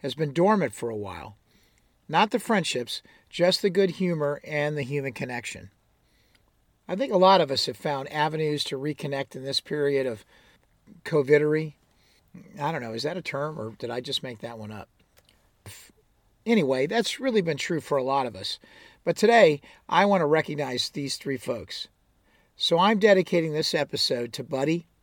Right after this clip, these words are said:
Dusty, and Sissy. Not often do you get a chance to work in an office where everyone genuinely loves to work with one another. Well, that's how it was some twenty years ago for a group of us. And you three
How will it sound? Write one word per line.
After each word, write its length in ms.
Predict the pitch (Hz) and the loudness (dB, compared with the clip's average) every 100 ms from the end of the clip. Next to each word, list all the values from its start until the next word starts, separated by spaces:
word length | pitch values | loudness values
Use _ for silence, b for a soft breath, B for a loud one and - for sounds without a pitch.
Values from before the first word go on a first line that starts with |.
| _ _ _ _ | _ _ _ _
Dusty, 540 | 165 143 - 139 131 _ _ _ | 0 0 0 -4 -8 _ _ _
and 100 | - | -12
Sissy. 480 | - - 127 - - - _ _ _ _ _ _ _ - | -6 -2 -2 -2 -8 -20 _ _ _ _ _ _ _ 0
Not 180 | 180 233 | 4 6
often 380 | 214 - 165 | 6 6 0
do 80 | 151 | -2
you 100 | 151 | -2
get 160 | 135 151 | 2 0
a 40 | |
chance 420 | 165 - 143 135 | 0 -4 -4 -6
to 100 | - | -4
work 320 | 135 139 170 185 | -2 0 0 -2
in 80 | |
an 140 | 180 175 | -4 -2
office 480 | 139 139 143 123 - | -2 -2 -4 -4 -4
where 160 | 127 - | -6 -4
everyone 640 | 170 196 214 196 175 170 175 147 | -2 2 2 2 2 0 -4 -10
genuinely 840 | 123 135 175 175 131 123 127 127 | -4 2 4 4 -2 -4 -2 -2
loves 320 | 127 131 139 | -2 -2 -4
to 100 | - | -6
work 300 | 147 127 123 | -4 -4 -4
with 140 | 139 131 | -6 -6
one 180 | 127 | -8
another. 400 | 135 156 139 92 - b b b b b b b | -6 -4 -4 -6 -16 b b b b b b b
Well, 140 | - 151 | 0 4
that's 220 | 185 - | 4 4
how 240 | 202 196 | 4 6
it 80 | 175 | 6
was 320 | 170 160 151 | 6 6 4
some 320 | - 160 139 135 | 0 -2 -4 -8
twenty 340 | - 160 165 | -6 -4 -2
years 300 | 151 147 143 | -2 -4 -2
ago 280 | 135 123 120 | -4 -4 -6
for 220 | - 135 | -6 -6
a 80 | 127 | -4
group 280 | 160 165 139 | -4 -4 -4
of 120 | 110 | -10
us. 300 | 87 - - b b b b b - | -8 -10 -10 b b b b b -8
And 200 | 160 151 | -4 2
you 180 | 190 214 | 4 2
three 560 | - 202 180 135 127 | 2 4 4 4 -4